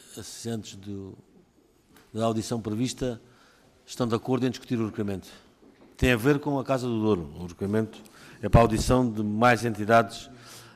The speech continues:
eh, do, eh, no âmbito do processo de especialidade da Casa do Douro.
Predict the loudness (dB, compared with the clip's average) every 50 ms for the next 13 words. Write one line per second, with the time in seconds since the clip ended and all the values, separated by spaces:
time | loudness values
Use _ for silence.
0 | _ _ -2 0 0 0 0 0 2 2 2 2 0 -4 -4 -2 0 0 2 4
1 | 4 4 4 4 0 0 -4 0 0 0 0 0 -2 -4 2 4 4 2 2 0
2 | -8 -14 -18 -20 -20 -20 -16 -10 -4 -4 -4 0 0 0 0 0 -2 -4 -2 -2
3 | -2 -4 -4 -6